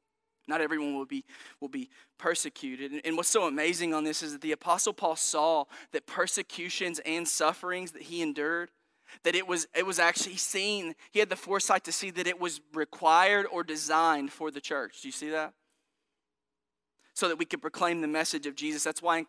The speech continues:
in the book of Colossians in chapter one, around verse twenty-four, he says that he rejoices in his sufferings. Now, this doesn't mean that the cross was insufficient for you or for me, but it means that in the ongoing work and ministry of Jesus' bride, the church, us,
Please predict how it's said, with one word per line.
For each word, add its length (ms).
in 140
the 60
book 140
of 120
Colossians 480
in 80
chapter 340
one, 260
around 220
verse 160
twenty-four, 500
he 80
says 220
that 80
he 160
rejoices 1040
in 200
his 400
sufferings. 840
Now, 180
this 120
doesn't 260
mean 140
that 100
the 80
cross 400
was 120
insufficient 760
for 100
you 380
or 180
for 160
me, 360
but 100
it 60
means 300
that 120
in 160
the 80
ongoing 760
work 400
and 160
ministry 480
of 120
Jesus' 440
bride, 240
the 80
church, 340
us, 380